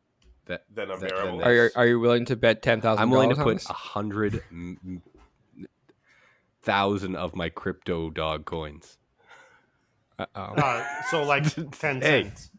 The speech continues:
Speaker 3: If that.
Speaker 1: Twelve cents today. It's up.
Speaker 4: <laughs> Ooh, nice. Yeah.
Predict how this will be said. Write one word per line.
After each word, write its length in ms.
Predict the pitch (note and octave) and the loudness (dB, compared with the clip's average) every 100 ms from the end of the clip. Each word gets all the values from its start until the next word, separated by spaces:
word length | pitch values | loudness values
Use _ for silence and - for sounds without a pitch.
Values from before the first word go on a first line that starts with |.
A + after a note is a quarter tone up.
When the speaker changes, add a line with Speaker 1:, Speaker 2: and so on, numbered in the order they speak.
| _ _ _ | _ _ _
Speaker 3:
If 340 | - C3 - - | 4 4 4 -2
that. 200 | A#2 G#2 | -2 2
Speaker 1:
Twelve 260 | A2+ A#2+ A2 | 6 4 4
cents 260 | G#2+ F#2 - | 0 0 -2
today. 480 | F#2+ G2+ G2+ E2 - _ D#4 - | 2 4 4 2 -6 _ -4 0
It's 200 | - C#4 | 2 4
up. 440 | D#4 D4+ E4 - - - - - - - - | 4 4 0 -6 -4 -4 -2 -4 -4 -8 -4
Speaker 4:
<laughs> 1200 | - - - - _ _ _ _ _ _ _ D#3+ | -4 -4 -8 -10 _ _ _ _ _ _ _ 0
Ooh, 460 | F3 G#3 A#3 G#3+ | 4 6 8 6
nice. 680 | D3 E3 F3+ C3+ - - - _ | 6 4 4 0 -8 -10 -14 _
Yeah. 220 | D#3 C#3 | -12 -12